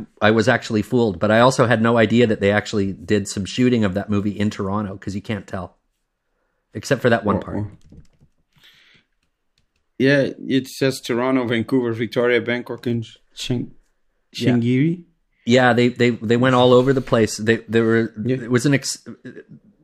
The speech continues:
Speaker 1: Cimino was supposedly being on good behavior when he made that movie, but there's all sorts of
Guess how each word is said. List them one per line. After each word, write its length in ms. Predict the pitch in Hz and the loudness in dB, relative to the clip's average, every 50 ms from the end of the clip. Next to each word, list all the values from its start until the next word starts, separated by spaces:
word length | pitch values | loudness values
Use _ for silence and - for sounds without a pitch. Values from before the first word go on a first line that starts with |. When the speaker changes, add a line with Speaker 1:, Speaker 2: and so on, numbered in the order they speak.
| _ _ _ _ | _ _ _ _
Speaker 1:
Cimino 380 | - - 127 135 135 131 131 120 | -10 -4 0 2 4 4 4 4
was 140 | 110 107 - | 2 0 -2
supposedly 480 | - 110 - 127 117 107 127 113 110 110 | -4 0 0 2 2 2 0 0 0 0
being 260 | 101 110 113 107 101 | 2 2 0 0 0
on 140 | 98 98 92 | 0 -2 0
good 160 | 95 107 98 | 0 0 0
behavior 640 | 107 107 95 113 110 113 120 127 151 165 170 160 139 | 0 -4 0 2 2 2 2 2 2 2 2 0 -2
when 180 | 139 139 131 | 0 0 0
he 120 | 135 135 135 | 2 2 2
made 200 | 135 139 135 135 | 2 2 2 0
that 160 | 143 139 139 | -2 -2 0
movie, 260 | 135 143 143 165 175 | 0 0 0 0 -2
but 320 | 165 120 107 101 - - - | 0 0 -2 -2 -2 -4 0
there's 200 | 110 110 101 110 | 2 2 2 4
all 220 | 110 113 117 117 | 4 4 4 4
sorts 280 | - - 117 110 - - | 2 0 -2 -2 0 -2
of 200 | 107 92 90 | -4 -4 -4